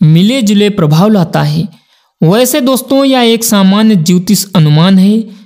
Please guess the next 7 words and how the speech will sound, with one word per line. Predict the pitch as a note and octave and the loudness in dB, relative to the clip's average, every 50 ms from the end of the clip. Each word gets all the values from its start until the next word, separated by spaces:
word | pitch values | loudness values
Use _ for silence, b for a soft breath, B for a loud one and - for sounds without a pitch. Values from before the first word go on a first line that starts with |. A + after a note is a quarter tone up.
| B B | B B
जो | F#3 A3 A#3 | -2 0 0
समय | A3+ - A#3 A3 A3+ B3+ C#4 C#4 | -2 -2 -2 0 0 0 0 -2
के | - C4 A3+ | -2 -2 -4
साथ | - - G3 G3 G#3 G#3+ | -2 0 0 0 0 0
बदलना | F#3+ F3+ E3+ D#3+ E3+ E3+ F3 F3 F3+ F3+ F3+ G#3 - - - - _ _ | 0 0 0 0 0 0 2 2 2 0 0 -2 -4 -8 -14 -20 _ _
संभव | - - - - A3+ G3+ G#3 G3+ G3 D#3+ E3 | -10 -8 -6 -2 0 2 2 2 2 0 -2
है। | D3+ - G3 - - | -4 -4 -8 -10 -10